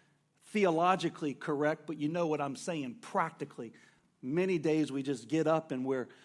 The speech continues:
we're going about living our life and doing our things. Most of the time,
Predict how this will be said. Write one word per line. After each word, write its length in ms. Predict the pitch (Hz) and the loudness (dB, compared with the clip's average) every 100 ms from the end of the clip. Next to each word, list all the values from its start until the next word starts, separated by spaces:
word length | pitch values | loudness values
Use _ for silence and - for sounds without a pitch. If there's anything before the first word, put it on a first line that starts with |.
| _ | _
we're 120 | - 123 | -8 -4
going 300 | 151 175 165 | 0 2 2
about 380 | 147 151 - - - - | 2 2 0 -10 -20 -8
living 420 | 135 165 160 160 | 0 0 2 0
our 120 | 156 | 0
life 360 | 156 160 160 151 | 2 2 0 -2
and 140 | 135 | -4
doing 320 | 147 175 175 | 0 0 -2
our 100 | 165 | -4
things. 380 | 151 185 175 151 | -4 -2 -2 -2
Most 640 | 143 156 190 214 269 - 220 | -6 -6 -4 -4 -4 -4 -2
of 60 | |
the 100 | 175 | -4
time, 480 | - 196 185 180 175 | -4 -4 -2 -2 -2